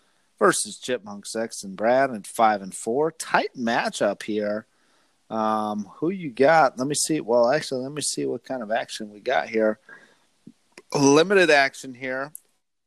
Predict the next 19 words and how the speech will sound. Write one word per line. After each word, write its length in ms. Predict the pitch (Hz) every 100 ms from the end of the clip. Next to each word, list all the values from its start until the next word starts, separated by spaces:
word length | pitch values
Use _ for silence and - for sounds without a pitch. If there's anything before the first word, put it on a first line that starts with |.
| _ _ _ _ _
Just 320 | - 160 -
for 140 | - 131
an 100 | 123
update, 560 | 143 - - 120 120 - _ - - - _ _ _
Rusty's 360 | 131 - 123 123
got 180 | 127
Mike 240 | 123 123 -
Williams 400 | 131 131 127 117
with 200 | 113 107
exactly 560 | 117 104 117 117 - 107
zero 360 | 95 123 151 120
points, 540 | - 113 120 - - _ _ _ _ _
and 880 | 143 143 135 131 127 127 127 123 117
Brad's 380 | 127 127 127 -
got 480 | - 123 120 117 113
Josh 240 | 120 113
Jacobs 560 | - 123 - 110 - -
with 260 | 113 110 _ _ -
an 140 | 104